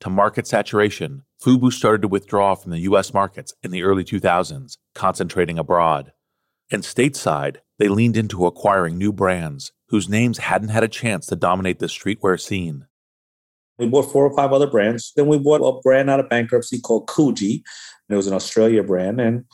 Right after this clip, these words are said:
Speaker 2: Biggie Smalls used to wear it. And, and then we replaced the same Fubu pipeline with the Coogi brand.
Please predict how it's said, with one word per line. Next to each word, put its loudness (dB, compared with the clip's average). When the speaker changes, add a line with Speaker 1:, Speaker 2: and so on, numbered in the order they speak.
Speaker 2:
Biggie 0
Smalls 0
used -10
to -2
wear 4
it. 2
And, -4
and 0
then 2
we 4
replaced 0
the 4
same 0
Fubu -2
pipeline 0
with 2
the -2
Coogi 2
brand. -4